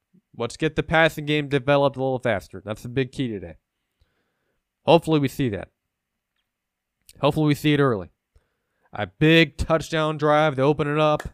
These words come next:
If we get the ball first on whatever our opening drive is, if we can get a touchdown pass to Mike Williams or get one of these younger guys involved, Joshua Palmer, someone, get some spark.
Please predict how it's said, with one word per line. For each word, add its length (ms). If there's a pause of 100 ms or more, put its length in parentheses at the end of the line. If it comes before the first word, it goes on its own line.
(380)
If 140
we 60
get 140
the 60
ball 300
first 440
on 80
whatever 340
our 60
opening 300
drive 400
is, 300
if 80
we 60
can 80
get 120
a 240
touchdown 540
pass 400
to 60
Mike 360
Williams 680 (640)
or 100
get 240
one 140
of 80
these 200
younger 280
guys 520
involved, 720 (1900)
Joshua 440
Palmer, 560
someone, 640
get 140
some 240
spark. 760